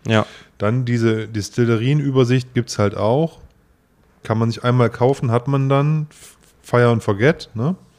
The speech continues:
Speaker 1: Ja.
Speaker 2: Und das heißt, wenn man dann was Neues haben möchte, braucht man Geschichten. Ne, ich hab von Thomas Dominik das Bourbon-Buch. Ich brauch kein zweites Bourbon-Buch dieser Art, wo mir erklärt wird, was Bourbon ist.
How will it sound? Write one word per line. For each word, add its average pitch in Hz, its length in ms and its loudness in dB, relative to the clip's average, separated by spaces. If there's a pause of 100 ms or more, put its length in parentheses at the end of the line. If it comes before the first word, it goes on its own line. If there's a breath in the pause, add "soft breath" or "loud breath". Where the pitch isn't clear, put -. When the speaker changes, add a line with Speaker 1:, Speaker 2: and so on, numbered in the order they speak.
(320 soft breath)
Speaker 1:
Ja. 120 200 0 (360 loud breath)
Speaker 2:
Und 107 200 -8 (100)
das - 340 -8
heißt, - 640 -6
wenn 113 160 2
man 120 220 0
dann 117 200 0
was 110 200 0
Neues 113 360 -2
haben 123 240 -2
möchte, 123 240 -6
braucht 113 200 -4
man 120 180 -2
Geschichten. - 480 -8 (600 loud breath)
Ne, 117 100 0
ich 123 80 0
hab 156 100 0
von 131 100 0
Thomas 131 280 2
Dominik 131 360 0
das 104 120 -6
Bourbon-Buch. 123 460 0
Ich 123 100 -4
brauch 117 200 0
kein 123 100 0
zweites 131 280 0
Bourbon-Buch 98 480 -2
dieser 98 300 -6
Art, 101 200 -4
wo 107 40 -4
mir 107 180 -4
erklärt 101 380 -6
wird, 101 120 -8
was 101 120 -6
Bourbon 117 340 2
ist. 90 260 -12